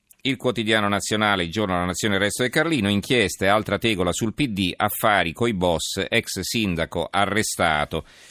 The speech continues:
indagato il presidente del partito in Campania. Eh, comunali in salita per Renzi, Cuperlo, Roma, Napoli e Torino a rischio.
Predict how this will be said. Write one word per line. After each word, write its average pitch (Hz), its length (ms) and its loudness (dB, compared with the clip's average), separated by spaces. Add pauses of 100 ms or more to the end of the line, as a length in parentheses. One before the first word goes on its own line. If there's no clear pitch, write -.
(220)
indagato 104 680 2
il 90 100 -2
presidente 98 840 0
del 90 480 0
partito 95 760 -2
in 90 500 -4
Campania. 92 760 2 (760)
Eh, 69 200 -8
comunali 120 600 2
in 104 80 2
salita 120 400 0
per 156 200 0
Renzi, 117 480 0
Cuperlo, 98 540 0
Roma, 110 300 2
Napoli 104 400 2
e 107 80 0
Torino 98 500 0
a 104 140 2
rischio. 98 640 -2